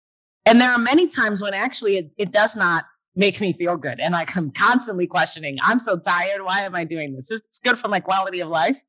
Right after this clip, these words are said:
And so what is the point? What is the point?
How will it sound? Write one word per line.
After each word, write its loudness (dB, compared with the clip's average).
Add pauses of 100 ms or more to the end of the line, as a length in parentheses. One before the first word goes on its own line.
(1160)
And 6
so 4
what 4
is 0
the -6
point? -4 (160)
What 2
is 0
the -8
point? -8